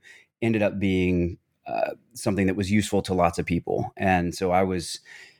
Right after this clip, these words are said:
you know, pretty amazed, honestly, to find that people all across the world were accessing the website. Um, it, the first time I kind of became aware of that, it, it blew, it blew me away,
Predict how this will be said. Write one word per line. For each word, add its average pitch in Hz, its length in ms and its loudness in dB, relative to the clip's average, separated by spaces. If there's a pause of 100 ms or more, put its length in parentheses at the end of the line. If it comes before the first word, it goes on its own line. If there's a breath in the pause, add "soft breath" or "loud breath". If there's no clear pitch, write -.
(120)
you 87 100 0
know, 82 120 2
pretty 151 240 0
amazed, 95 680 0 (140)
honestly, 87 580 2 (100)
to 90 120 2
find 90 480 0
that 87 180 -2
people 95 300 -2
all 85 300 2
across 85 340 0
the 90 80 -4
world 82 280 2
were 87 180 0
accessing 87 580 0
the 82 60 2
website. 104 500 2 (140)
Um, 85 440 2
it, 92 180 0 (300)
the 110 100 0
first 101 280 0
time 92 200 2
I 87 300 0 (500 loud breath)
kind 95 160 0
of 82 100 -2
became 95 280 0
aware 90 260 2
of 90 100 -2
that, 98 240 2
it, 90 200 -4
it 95 220 -2 (260)
blew, 95 460 0 (400)
it - 80 -10
blew 117 180 0
me 104 120 2
away, 85 520 0